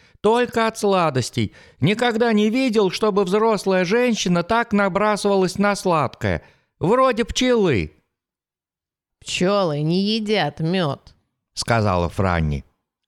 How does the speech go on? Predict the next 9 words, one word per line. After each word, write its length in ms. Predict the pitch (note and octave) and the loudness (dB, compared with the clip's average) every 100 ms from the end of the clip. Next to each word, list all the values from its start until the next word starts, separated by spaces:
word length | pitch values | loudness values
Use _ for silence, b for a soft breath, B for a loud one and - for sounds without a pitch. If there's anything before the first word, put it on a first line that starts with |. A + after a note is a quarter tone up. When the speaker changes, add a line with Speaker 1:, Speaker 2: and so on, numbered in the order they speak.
| - | -6
Speaker 2:
"Они 420 | D#3+ D#3+ F#3 B3 | -2 0 0 -2
едят 460 | D#3 C#3+ E3 E3+ - | -2 -2 -2 -4 -2
пыльцу 560 | F3+ F3+ - - C#3+ | -2 -2 -6 -6 -4
и 160 | - E3 | -2 -4
делают 560 | D#3 F#3+ B3+ F3+ - | -2 -2 -2 -4 -4
мед". 380 | D#3 C#3+ - _ _ _ _ _ _ - | -4 -4 -6 _ _ _ _ _ _ -6
Speaker 1:
Джим 360 | F2 A#2+ D3+ C#3 | 0 2 2 2
пожал 420 | A2+ G#2 G#2+ G#2+ | 0 0 0 0
плечами. 680 | A2+ A2 - F2+ D#2+ C#2+ | 0 0 0 0 0 -2